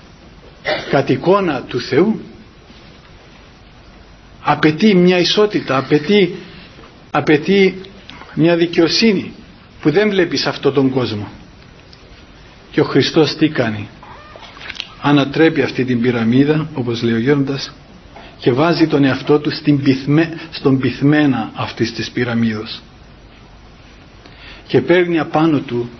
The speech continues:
το βάρος και την αμαρτία όλου του κόσμου. Και όπως βλέπουμε, γίνεται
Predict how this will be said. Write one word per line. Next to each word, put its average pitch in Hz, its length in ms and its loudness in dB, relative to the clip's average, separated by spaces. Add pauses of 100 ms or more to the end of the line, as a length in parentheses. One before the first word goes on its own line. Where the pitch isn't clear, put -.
(800)
το 117 140 2
βάρος 131 600 0 (440)
και 135 120 0
την 123 180 0
αμαρτία 120 720 0 (200)
όλου 127 300 2
του 123 160 0
κόσμου. 107 460 0 (1160)
Και 123 340 2 (760)
όπως 123 360 2
βλέπουμε, 156 600 0 (1600)
γίνεται 131 760 2